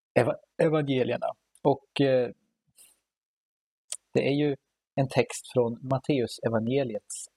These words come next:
femtonde kapitel, verserna tjugoett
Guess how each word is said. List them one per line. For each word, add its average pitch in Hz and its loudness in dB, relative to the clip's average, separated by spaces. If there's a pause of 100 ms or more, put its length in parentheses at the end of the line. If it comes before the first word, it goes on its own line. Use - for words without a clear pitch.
(240)
femtonde 110 0 (220)
kapitel, - -4 (520)
verserna 113 0
tjugoett 110 -4